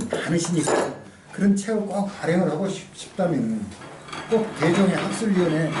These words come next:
감수라도 받으셔서 그 책이 나와졌으면 참 좋았겠다. 오륙백, 육칠백 이렇게 했던 것이 오랫동안 쭉 이어져 오다가 작년부터서 천만 원 올리다가 천삼백만 원 올리다가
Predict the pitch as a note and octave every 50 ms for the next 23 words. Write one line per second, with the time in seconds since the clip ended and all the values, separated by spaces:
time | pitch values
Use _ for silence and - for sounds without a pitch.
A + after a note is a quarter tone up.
0 | - - - - - - - - - - A#2+ C#3 F3 F#3+ G3+ G3 G3 G#3+ A3 A3
1 | G#3 G3 - - - - - F#3+ G3 F#3+ G#3 G3+ G3+ A3+ G#3+ - G3+ G3+ - -
2 | A3+ G3+ G3+ F#3+ - B3 - B2 C3 D3 D#3 D#3 E3+ D#3 - D#3+ E3 E3+ E3 -
3 | - - - - - - - - - F#3 F3 - - - - - - D#3 D3+ C#3+
4 | - B2+ B2 - - - - - - - - B2+ C#3+ D#3 E3 E3 - - - D3+
5 | D3 C3 A#2 A#2 - - - C3 C#3 C3+ - - F3+ F3+ D#3 D#3 D#3 C3 C#3 D3+
6 | D#3+ E3+ D#3+ - E3 E3+ E3+ - - E3+ E3 D#3+ D#3+ D#3+ D#3 - F#3 G3 - -
7 | - - B2+ C3 D3 F3 F3+ F3 G3 F#3 F3 - - - - - D#3 E3+ D#3+ D3+
8 | D#3 E3 F3+ F3 D#3 E3+ C#3 B2 C3 D3 D#3+ - B2 A2 G#2+ A2+ A#2 A2+ G#2+ F#2+
9 | F2 - - - - - - - - - - - - - - - - - - -
10 | - C#3+ D#3+ F#3+ A3+ A3+ A3+ G3+ G3 - F#3+ E3 - - - - G#3+ A3+ A3 A3+
11 | G#3+ G#3 G3 F3 D#3 D3+ D3+ D3+ C#3+ C#3 C3 C3 B2+ B2+ - - - G#3+ G#3+ G3+
12 | - G3+ G#3 G3 G#3 G3+ F#3+ F3 D#3 D3+ C#3 C#3 C#3 C#3+ D#3 D3 D3 C3 A#2+ A#2+
13 | A#2 B2 B2 A2+ G#2+